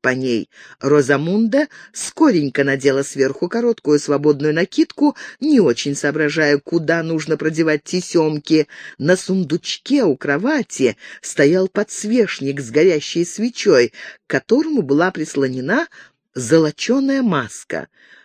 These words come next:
В маске никто ее не узнает, это уж вернее верного.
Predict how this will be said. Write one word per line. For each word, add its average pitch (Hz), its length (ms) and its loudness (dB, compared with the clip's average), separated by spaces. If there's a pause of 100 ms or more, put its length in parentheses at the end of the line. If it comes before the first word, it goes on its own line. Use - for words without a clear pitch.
В 123 160 -10
маске 143 560 -2
никто 196 420 2
ее 262 220 0
не 311 120 -4
узнает, 160 680 -4 (260)
это 330 280 2
уж 269 260 0
вернее 196 500 2
верного. 113 560 -4